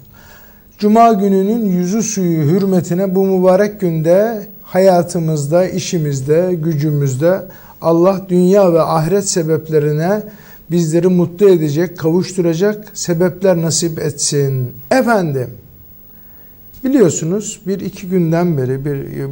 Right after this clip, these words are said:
bu hafta, e, başından itibaren Düzce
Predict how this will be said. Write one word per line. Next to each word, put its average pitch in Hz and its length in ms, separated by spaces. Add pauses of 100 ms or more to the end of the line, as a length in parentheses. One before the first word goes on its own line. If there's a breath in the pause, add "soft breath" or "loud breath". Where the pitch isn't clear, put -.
bu 160 80
hafta, 156 580
e, 131 880
başından 160 460
itibaren 131 560 (680 loud breath)
Düzce 151 600